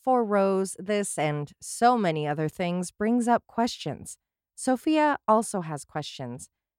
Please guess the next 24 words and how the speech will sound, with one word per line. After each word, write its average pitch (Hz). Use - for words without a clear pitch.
Questions 196
like, 196
why 202
can't 262
American 233
families 220
treat -
their 190
elders 185
the 170
way 175
families 185
do 180
in 180
Japan, 180
with 165
children 190
taking 160
care 190
of 170
their 147
senior 185
family 185
members? 135